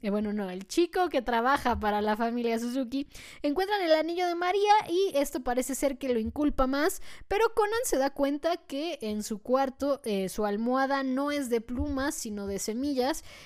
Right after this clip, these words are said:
y pregunta por qué, y resulta que este hombre es muy alérgico, muy, muy, muy alérgico a las plumas, lo que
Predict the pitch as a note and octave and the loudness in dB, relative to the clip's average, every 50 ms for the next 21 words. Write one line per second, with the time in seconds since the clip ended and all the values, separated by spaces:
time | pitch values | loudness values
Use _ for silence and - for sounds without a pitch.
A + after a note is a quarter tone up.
0 | - - D#4 D#4 C4 D#4 C#4 B3+ C4+ D4 D4 C4+ D4+ B3+ A#3 A#3 A#3+ A#3+ A#3 - | -8 0 0 0 2 2 0 0 0 -4 0 0 -2 -2 0 -2 -2 -2 -4 -4
1 | E4+ F4 F#4+ G4 F4 D#4+ - - - F#4 G4 G#4 G#4 G#4 - _ _ _ _ _ | -4 -2 -2 -2 -2 -4 -6 -4 0 2 2 2 2 0 -4 _ _ _ _ _
2 | - - A3 A3+ A3 A3 - - C#4+ C#4 C4 - C4+ C4 B3+ B3+ - G3+ G3+ G3+ | -6 -2 0 0 0 0 0 0 0 0 0 2 0 0 0 0 0 -2 -2 -2
3 | - - A3 G#3 G#3 G#3+ G#3+ G#3 G3+ G3+ G#3 G3 - G#3 G3+ G#3+ B3+ C#4 C4 A3 | -2 -2 -2 -2 -2 -2 -4 -6 -6 -6 -6 -6 -6 -4 -2 -2 0 0 0 0
4 | G3+ G#3+ A3+ G#3+ - - G#3+ - - G3 G3+ G#3 A3 B3+ D4 C#4 A#3+ G3+ G#3 A3+ | 2 0 0 0 -2 -4 -6 -6 -6 -6 -4 -4 -4 -4 -2 -4 -4 -4 -4 -6
5 | A#3+ A3+ G#3 G3 G3+ A#3 A#3 G#3 F#3 F3+ G3+ G3 G3 - F#3+ - G3+ F3+ F#3+ G#3+ | -6 -6 -6 -6 -6 -4 -4 -4 -4 -6 -6 -8 -8 -10 -12 -10 -10 -8 -8 -8
6 | - - - D4+ D4+ C4 B3+ C4+ - - - - _ _ _ _ _ _ _ _ | -8 -8 -6 -6 -4 -2 -2 -2 -4 -4 -6 -20 _ _ _ _ _ _ _ _
7 | _ _ _ - - - - C#4+ D#4+ F#4 F#4+ F#4+ - F#4 F#4+ G#4 | _ _ _ -20 -18 -4 6 8 8 8 8 6 4 0 0 0